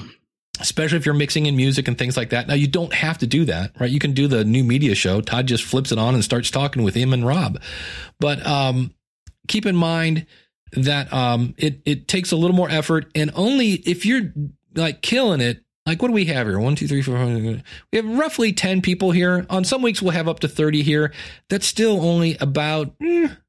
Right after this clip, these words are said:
eight percent to, to ten. You know, we get, we get hundreds of downloads, but you might be doing a lot of extra work for a very small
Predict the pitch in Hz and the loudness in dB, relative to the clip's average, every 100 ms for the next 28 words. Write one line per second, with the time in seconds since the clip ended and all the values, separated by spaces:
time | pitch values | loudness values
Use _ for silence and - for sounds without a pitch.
0 | _ _ 170 208 190 175 175 175 175 151 | _ _ -4 0 -2 0 0 -2 0 0
1 | 147 - 156 156 160 170 170 165 170 165 | 0 -2 0 2 0 -2 -4 -2 0 0
2 | 170 - 180 180 269 320 214 - - - | -2 -2 -2 2 2 2 -2 -6 -8 -8
3 | 160 226 254 - 190 196 202 185 170 170 | -2 0 0 -2 -2 0 0 0 0 0
4 | 180 180 185 190 - 165 180 175 - - | 2 2 2 0 -4 -2 -2 -2 -6 -16
5 | - - _ _ _ _ _ _ - 196 | -16 -18 _ _ _ _ _ _ 2 4
6 | 202 233 247 208 202 190 156 151 165 170 | 4 2 0 0 2 2 2 2 0 0
7 | 156 151 147 139 160 139 - 147 135 143 | -2 0 0 4 4 2 0 0 2 4
8 | 151 147 - 139 135 131 123 - | 2 2 2 2 2 2 0 -4